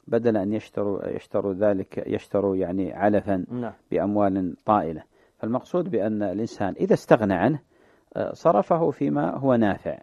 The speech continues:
Speaker 1: ولا يرميه على المزابل أو في القمامة، هذا مما لا يجوز، لأن هذا فيه والعياذ بالله، يعني، آه، مظهر من عدم شكر الله سبحانه وتعالى.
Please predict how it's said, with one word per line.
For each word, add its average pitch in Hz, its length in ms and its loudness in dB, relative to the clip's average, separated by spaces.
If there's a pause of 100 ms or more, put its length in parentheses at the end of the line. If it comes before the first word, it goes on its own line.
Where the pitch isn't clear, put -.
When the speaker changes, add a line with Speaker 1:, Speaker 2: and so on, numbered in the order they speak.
(340)
Speaker 1:
ولا 113 180 2
يرميه 151 440 2
على 104 180 0
المزابل 98 600 2
أو 87 120 -2
في - 100 -6
القمامة، 98 640 -2
هذا 80 280 -4
مما 101 300 0
لا 147 180 6
يجوز، 110 360 0
لأن 80 200 -4
هذا 101 360 0 (400)
فيه 110 280 -2
والعياذ 98 380 2
بالله، 101 420 0
يعني، 90 520 -2
آه، 73 680 -8 (220)
مظهر 104 680 2
من 92 220 -2
عدم 151 420 2 (560)
شكر 151 320 -2
الله 117 280 4
سبحانه 82 520 -4
وتعالى. - 400 -10